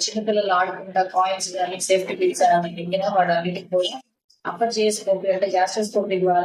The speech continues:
టెస్ట్ చేసి అవన్నీ కూడా తీయడానికి కానీ, వాటి ట్రీట్మెంట్ ఇవ్వడానికి అవుతుంది. ఎండోస్కోపీ అనేది కింద నుంచి ట్యూబ్ వేసి చూసేదాన్ని, ఫస్ట్ పైకి మొత్తం చూస్తాం. దీంట్లో పెద్ద పైకి నుంచి బ్లడ్ విరోచనాలు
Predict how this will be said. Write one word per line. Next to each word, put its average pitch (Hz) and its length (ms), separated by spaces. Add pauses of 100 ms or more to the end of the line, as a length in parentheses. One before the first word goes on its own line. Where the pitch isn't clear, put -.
(140)
టెస్ట్ 190 280
చేసి 214 280 (320)
అవన్నీ 175 380
కూడా 190 180 (140)
తీయడానికి 185 480
కానీ, 175 220 (100)
వాటి 175 260
ట్రీట్మెంట్ 180 400
ఇవ్వడానికి 165 400
అవుతుంది. - 340 (1900)
ఎండోస్కోపీ 233 440
అనేది 208 280 (120)
కింద 220 180 (120)
నుంచి 226 280 (140)
ట్యూబ్ 202 240
వేసి 190 320
చూసేదాన్ని, 175 640
ఫస్ట్ 180 260
పైకి 208 300
మొత్తం 180 220 (120)
చూస్తాం. 330 460
దీంట్లో 190 320 (440)
పెద్ద 185 240
పైకి 214 240
నుంచి 202 280 (140)
బ్లడ్ 175 280 (400)
విరోచనాలు 180 580